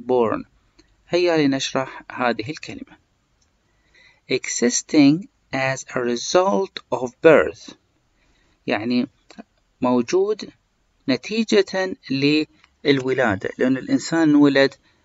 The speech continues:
هذا النتيجة مالته إنه هو مولود. مثلًا كالمثال عندنا مولود في لندن. She was born in London. لأن إجت للدنيا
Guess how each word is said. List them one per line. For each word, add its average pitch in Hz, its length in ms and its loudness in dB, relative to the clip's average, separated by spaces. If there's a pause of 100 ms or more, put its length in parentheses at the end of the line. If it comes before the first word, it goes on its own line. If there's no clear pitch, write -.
(160)
هذا 135 360 2 (100)
النتيجة 139 480 0
مالته 135 420 -2
إنه 131 160 -2
هو 127 480 0 (400)
مولود. 123 460 0
مثلًا 117 440 -2 (140)
كالمثال 113 460 -2
عندنا 120 260 -2
مولود 120 340 -2
في - 260 -2 (140)
لندن. 143 460 2 (380)
She - 240 -6
was 113 240 0
born 180 640 0
in 143 260 2
London. 98 420 0 (500)
لأن 165 500 0 (380)
إجت 196 420 2
للدنيا 156 640 2